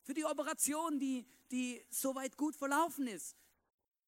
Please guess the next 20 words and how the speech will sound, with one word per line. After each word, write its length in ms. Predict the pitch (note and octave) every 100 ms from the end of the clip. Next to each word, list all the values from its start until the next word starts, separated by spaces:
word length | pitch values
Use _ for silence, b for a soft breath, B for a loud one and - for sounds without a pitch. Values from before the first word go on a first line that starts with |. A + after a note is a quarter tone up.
| -
Oder 180 | C4 D#4+
ich 80 |
kann 260 | - D4+ E4
dankbar 400 | - D4+ E4 D#4
sein, 280 | C#4 C#4 D4+
dass 120 | D4
es 80 | -
ihm 160 | C#4+ C#4
gut 240 | E4+ F4+
geht, 160 | D4+ C4
dass 160 | C4+
er 80 | C4+
mir 200 | C4 C4+
irgendwelche 440 | C4 C#4+ C#4 C#4 C#4
Späße 480 | - C4 - D4
schickt 340 | C4 C4+ C4+ -
auf, 240 | B3 A#3
auf 300 | B3 A#3+ -
WhatsApp, 440 | B3 C#4 - C4 A3+
oder? 320 | A3+ C4